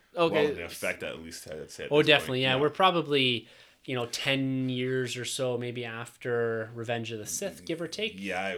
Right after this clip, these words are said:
Speaker 2: we, we'd
Speaker 3: Ten,
Speaker 2: have
Speaker 3: twelve
Speaker 2: to.
Speaker 3: years after.
Speaker 2: We'd have to. Because when you go to Rebels season one, we see Lando, and that Lando is definitely closer to Billy D Williams
Speaker 3: Yeah.
Speaker 2: than he is Donald Glover, and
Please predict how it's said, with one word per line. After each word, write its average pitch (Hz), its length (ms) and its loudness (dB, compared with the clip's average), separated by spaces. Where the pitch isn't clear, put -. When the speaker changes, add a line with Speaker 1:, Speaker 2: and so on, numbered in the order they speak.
Speaker 2:
we, 98 80 -6
we'd 98 80 -10
Speaker 3:
Ten, 143 180 -4
Speaker 2:
have 92 120 -2
Speaker 3:
twelve 143 200 2
Speaker 2:
to. 139 40 -6
Speaker 3:
years 151 240 -2
after. 156 300 -6
Speaker 2:
We'd 160 100 -4
have 90 220 -4
to. 87 100 -12
Because 117 300 -4
when 113 120 -4
you 127 140 -4
go 143 200 2
to 127 140 -4
Rebels 101 720 0
season 98 640 -8
one, 87 480 -4
we 90 80 -14
see 104 320 -4
Lando, 87 560 -4
and 85 140 -10
that 92 220 -2
Lando 85 380 -8
is 80 100 -10
definitely 87 360 -8
closer 85 420 -10
to - 140 -20
Billy 80 380 -14
D 80 360 -12
Williams 78 200 -8
Speaker 3:
Yeah. 113 200 2
Speaker 2:
than 78 140 -12
he 82 120 -8
is 76 140 -8
Donald 82 400 -10
Glover, 87 400 -4
and 85 240 -12